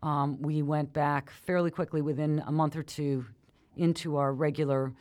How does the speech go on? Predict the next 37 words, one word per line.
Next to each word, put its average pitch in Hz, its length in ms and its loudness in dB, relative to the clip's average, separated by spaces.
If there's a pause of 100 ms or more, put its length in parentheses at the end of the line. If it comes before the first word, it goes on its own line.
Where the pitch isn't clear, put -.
(140)
mode 151 200 2
of 143 140 0
operation. 139 720 0
But 135 140 -4
in 208 180 4
that 190 200 2
period 190 280 0
of 165 80 0
time 165 380 2
when 135 120 2
we 143 140 0
had 139 320 -2 (320)
two 202 140 -2
hundred 165 240 0
and 151 100 0
fifty 160 320 -2
women 147 360 4
waiting 147 280 2
for 147 120 -4
abortions 151 500 0
that 143 100 -2
we 147 180 -4
felt 139 320 -2
responsible 151 600 -2
for, 120 400 -4 (580)
the, 143 320 0
uh, 131 360 -4
Harris 151 440 -2
Wilson's 147 360 -4
clergy 185 380 0
group 160 220 -4
in, 147 320 0
in 139 180 -2
Chicago 180 600 2
was 156 240 -4
very 165 260 0
helpful, 165 480 -2